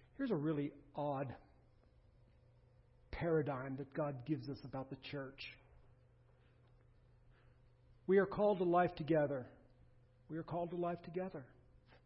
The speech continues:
And the life that we are called displays the glory of God, and then here's the kicker, and we're all sinners. That's just a, I don't know, that's just a weird paradigm. God says, "I want you all together.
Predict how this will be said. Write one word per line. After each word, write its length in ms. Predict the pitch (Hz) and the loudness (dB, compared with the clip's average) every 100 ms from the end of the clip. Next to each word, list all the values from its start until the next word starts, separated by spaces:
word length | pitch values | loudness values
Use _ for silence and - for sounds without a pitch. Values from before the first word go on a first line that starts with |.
| - - - - - - - - - | -20 -20 -20 -20 -20 -20 -20 -20 -4
And 80 | 156 | 0
the 80 | 160 | 4
life 260 | 170 190 190 | 4 4 2
that 80 | 180 | 0
we 140 | 175 | 2
are 80 | 170 | 0
called 480 | - 180 185 165 160 | 0 2 2 0 -6
displays 500 | - - 180 180 165 | -10 -4 2 2 2
the 40 | 175 | -2
glory 400 | 160 165 165 160 | 0 2 4 2
of 140 | 127 | 2
God, 380 | 156 147 135 135 - - | 2 2 2 -4 -10 -10
and 140 | 139 131 | -4 0
then 160 | 147 | 0
here's 220 | 147 156 139 | 0 -2 -2
the 80 | 151 | -6
kicker, 480 | 175 160 143 127 - - | -4 -6 -8 -12 -16 -8
and 140 | 151 135 | -4 -2
we're 120 | 139 | -2
all 180 | 135 - | -4 -6
sinners. 340 | 156 120 120 120 - - - - - - - - - - - - _ - - | -8 -8 -10 -16 -20 -20 -20 -20 -20 -20 -20 -20 -20 -20 -20 -20 _ -20 -10
That's 160 | 170 - | -8 -6
just 160 | 190 - | -6 -6
a, 100 | - - - - - - - - - - - - | -8 -10 -20 -20 -20 -20 -20 -20 -20 -20 -8 0
I 120 | 175 | 2
don't 160 | 165 | 4
know, 160 | 185 165 | 4 4
that's 200 | 156 165 | 2 -2
just 140 | 170 | 0
a 60 | 170 | 0
weird 320 | 151 170 170 | 6 6 6
paradigm. 560 | 170 185 185 127 117 135 - - - - | 6 8 8 4 -2 -12 -16 -20 -18 -2
God 220 | 165 170 | 0 2
says, 160 | 185 165 | 2 4
"I 60 | |
want 280 | 165 180 175 | 8 8 8
you 80 | 180 | 8
all 140 | 175 | 8
together. 520 | 175 156 185 190 - | 8 10 10 8 2